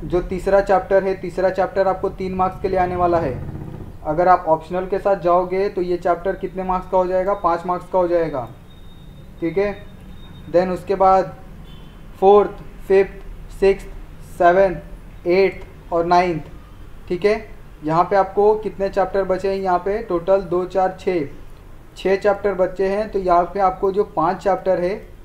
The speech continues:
पांच चैप्टर के लिए आपको सोलह मार्क्स के क्वेश्चन पूछेंगे पांच चैप्टर में से। "सर, आम्हाला हिस्ट्री मराठी मध्ये आहे।"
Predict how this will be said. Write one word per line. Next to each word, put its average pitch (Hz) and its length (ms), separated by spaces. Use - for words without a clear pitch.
पांच 180 240
चैप्टर 190 380
के 196 140
लिए 196 140
आपको 190 280
सोलह 185 360
मार्क्स 190 260
के 196 120
क्वेश्चन 185 340
पूछेंगे 190 420
पांच 180 280
चैप्टर 180 340
में 170 120
से। 143 220
"सर, 180 260
आम्हाला 175 360
हिस्ट्री 185 440
मराठी 165 380
मध्ये 180 280
आहे।" 160 280